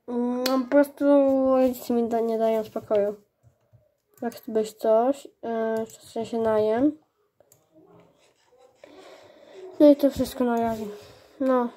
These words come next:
dobra, to widzimy się po cięciu. Elo. Dobra, mm, to ja podgłoś-, ogłośnię sobie Minecrafta. Nie potrzebuję, jest ciszy. Czy, czy widać moją rękę? To ja wam zasłonię.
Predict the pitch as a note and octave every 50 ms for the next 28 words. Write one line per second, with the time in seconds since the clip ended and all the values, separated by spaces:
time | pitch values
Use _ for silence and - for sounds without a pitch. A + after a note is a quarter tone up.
0 | - - - A#3+ A#3 A3+ A3 A3 B3+ A#3+ A#3+ A#3 A#3 A#3+ A#3 A3+ - A#3 - A3
1 | G#3+ - A3+ A3 G#3+ G#3+ - A3 - _ _ _ _ - A#3+ A3+ A3+ A3+ A3+ -
2 | _ _ _ _ _ _ _ _ _ _ _ _ _ _ - - - - _ _
3 | _ _ _ _ _ - C4 A#3 A#3 B3 B3+ C4 C#4+ C#4 - - C4 B3+ B3+ B3+
4 | B3+ B3+ B3+ B3+ B3+ B3+ B3+ B3+ B3 B3+ B3 - - - _ _ _ _ _ _
5 | _ _ _ _ - _ _ _ _ _ _ _ _ _ _ _ _ _ _ _
6 | _ - - - - - - B3+ B3 A#3+ B3 B3+ B3 A3+ A#3 A#3+ A#3+ A#3 A#3 -
7 | B3 A#3 A#3 A3+ A#3 B3 B3 A#3+ - B3+ A#3+ - - A#3+ A#3+ A#3 A#3 - A#3+ A#3
8 | A3+ A#3 - - A#3 A#3 B3 C#4 - - _ _ _ _ _ _ _ _ _ _
9 | _ - B3 A#3 A3+ A#3 A#3 B3 A#3 A#3 A#3+ A#3+ A#3 - - - A#3 G3 - A3+
10 | G#3+ G3+ _ _ _ _ _ _ _ _ _ _ _ _ _ _ _ _ _ _
11 | _ _ _ _ _ _ _ _ _ _ _ _ _ _ _ - - - _ _
12 | _ _ _ _ _ _ _ _ _ _ _ _ _ _ _ _ _ _ _ _
13 | _ _ _ _ _ _ _ A3+ A3 A3 _ _ _ _ _ _ _ _ _ _
14 | _ _ _ _ _ _ _ _ _ _ _ _ _ _ - - - - B3+ B3
15 | B3 A#3+ - - - B3 A#3+ A#3+ A#3+ A#3 A#3 B3 A#3+ A#3+ A#3+ A#3+ A#3 A#3 A#3+ A3+
16 | - B3 A#3+ A#3+ A#3+ A#3+ A#3+ A#3+ A#3+ A#3+ A#3 - _ - - A#3+ A#3+ A#3+ A#3+